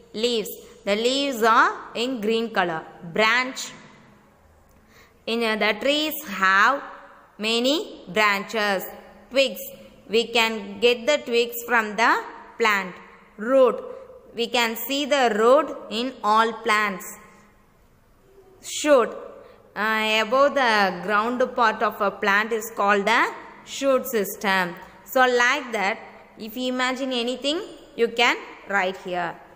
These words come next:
Then match the opposites. Downward, upward, downward, upward.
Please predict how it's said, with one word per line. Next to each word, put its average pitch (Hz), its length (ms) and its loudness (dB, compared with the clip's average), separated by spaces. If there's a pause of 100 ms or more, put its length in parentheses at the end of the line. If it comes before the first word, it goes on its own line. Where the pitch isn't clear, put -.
Then 240 300 -2
match 220 320 2
the 254 360 2 (360)
opposites. 214 680 2 (440)
Downward, 269 720 4 (680)
upward, 202 800 4 (180)
downward, 220 800 4 (480)
upward. 175 540 2